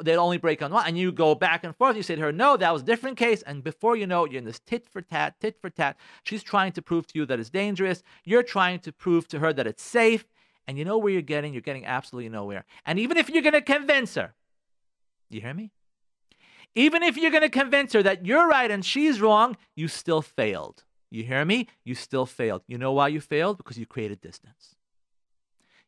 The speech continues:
You failed in the eyes of Hashem. You failed in your home. And if there are children around, you failed in their eyes as well. And it sh-, shouldn't happen,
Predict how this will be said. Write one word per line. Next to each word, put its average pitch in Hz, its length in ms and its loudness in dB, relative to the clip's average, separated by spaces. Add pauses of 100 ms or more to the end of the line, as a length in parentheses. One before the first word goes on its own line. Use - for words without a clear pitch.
You 110 60 -14
failed 127 340 -4
in 113 80 -10
the 98 100 -10
eyes 107 200 -10
of 92 80 -20
Hashem. 160 380 -12 (1200)
You 123 120 -12
failed 113 320 -4
in 101 80 -10
your 98 100 -12
home. 135 380 -10 (240)
And 113 100 -10
if 117 140 -16
there 110 100 -8
are 104 60 -10
children 175 400 -8
around, 104 260 -8
you 107 80 -16
failed 107 240 -6
in 101 80 -10
their 95 140 -10
eyes 92 200 -12
as 90 120 -20
well. 92 160 -20 (100)
And 92 100 -20
it 95 80 -20
sh-, - 200 -20
shouldn't 95 220 -14
happen, 101 220 -16